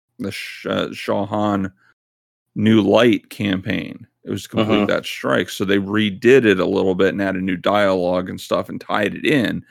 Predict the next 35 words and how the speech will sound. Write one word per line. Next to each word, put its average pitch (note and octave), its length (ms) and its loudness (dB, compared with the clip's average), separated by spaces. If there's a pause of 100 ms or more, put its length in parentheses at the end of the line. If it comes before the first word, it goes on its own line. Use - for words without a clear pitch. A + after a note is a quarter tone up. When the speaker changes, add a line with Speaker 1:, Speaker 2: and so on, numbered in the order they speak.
(680)
Speaker 1:
The A2 200 2
other D#3 180 6
ones G#2 200 4
haven't G#2 440 0
been F#2+ 120 -6
tied F#2 280 -6
in E2 200 -8
at D#2 60 -8
all. E2+ 380 -6 (460)
But C3+ 160 2
we're, B2+ 140 -2 (220)
in C3+ 120 6
a C3 40 6
weird C3 300 6
way, B2 180 8
we're A#2 120 6
kinda A2 220 0
used A2+ 340 2
to A#2 80 4
that G#2+ 340 4
because G#2 380 -6
there's A#2+ 200 -4
still A2+ 180 0
strikes G#2 400 -2
in G2 80 -4
this G2+ 160 -6
game, A#2 240 -2
especially G2+ 500 -4
on F2+ 220 -4
Nessus, G#2+ 500 0
where G2+ 120 -8
Cayde F#2+ 300 -2
Six - 320 -4
is - 100 -14
talking. - 500 -8